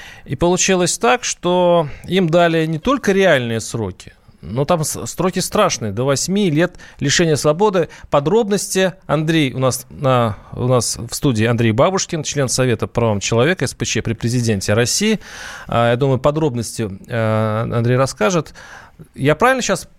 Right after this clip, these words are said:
вот, по крайней мере, вот сейчас в социальных сетях говорят одно. Они вышли на, к администрации,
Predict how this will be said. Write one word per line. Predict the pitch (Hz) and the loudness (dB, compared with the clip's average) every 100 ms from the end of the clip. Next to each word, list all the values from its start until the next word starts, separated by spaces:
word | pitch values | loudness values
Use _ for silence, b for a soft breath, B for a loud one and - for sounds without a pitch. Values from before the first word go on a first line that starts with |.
| - | -20
вот, | - - 147 - | -18 -8 -4 -4
по | |
крайней | 151 226 220 | 2 2 2
мере, | 170 | 2
вот | 151 - | 0 -2
сейчас | 165 - 151 - | -4 0 -2 -2
в | 131 139 | -2 -2
социальных | - 175 147 135 | 0 0 -2 -2
сетях | - 170 247 262 - - _ _ _ | -4 0 0 0 -8 -20 _ _ _
говорят | - 135 180 185 | -6 2 2 2
одно. | 156 120 101 - - | -2 -2 -6 -8 -4
Они | 131 160 | 0 2
вышли | 143 156 123 - 117 104 - _ | 2 2 2 0 -2 -4 -10 _
на, | 117 120 98 - _ _ - - - | -2 0 -2 -6 _ _ -20 -20 -14
к | 90 90 113 | -14 -6 -2
администрации, | 113 120 208 254 - - | 0 2 2 2 0 -4